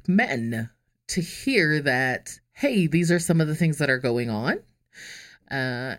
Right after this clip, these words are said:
and people in general to be able to have that conversation and say,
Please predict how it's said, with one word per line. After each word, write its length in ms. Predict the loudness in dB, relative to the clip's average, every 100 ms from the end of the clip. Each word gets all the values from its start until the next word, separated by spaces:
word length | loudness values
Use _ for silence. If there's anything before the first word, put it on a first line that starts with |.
| -4
and 200 | -4 -2
people 280 | -2 0 2
in 160 | 2
general 480 | 2 4 2 2 -2
to 120 | -6
be 180 | -4 -2
able 160 | 0 -2
to 100 | -4
have 500 | -8 -4 -2 -2 0
that 200 | -2 -2
conversation 840 | -2 -2 0 -2 -2 -4 -4 -6 -6
and 240 | -8 -8 -8
say, 480 | -4 -2 -2 -4